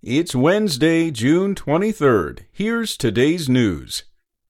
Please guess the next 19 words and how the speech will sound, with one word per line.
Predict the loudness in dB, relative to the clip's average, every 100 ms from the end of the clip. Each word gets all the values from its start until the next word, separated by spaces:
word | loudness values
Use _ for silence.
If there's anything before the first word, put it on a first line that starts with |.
| -8
Senate | 0 2 2
Republicans | 0 2 2 2 0 0 -2
took | -2 -2
advantage | -2 0 0 2 4 2
of | 2
filibuster | 0 2 4 2 2 0 2
rules | 2 2 0
yesterday | 0 0 0 -2 0 0 0
to | -2
block | 0 2 2 2 -4
sweeping | -4 -2 -2 -4
federal | 0 0 0 0 2
election | 2 0 -2 -2 -2
and | 0
voting | 2 2 2 0
legislation | 0 -2 -4 -2 -2 -2 -4 0
backed | -2 -2 -4
by | 0 0 0
Democrats. | -2 -2 -2 -2 -2 -4 -12 -18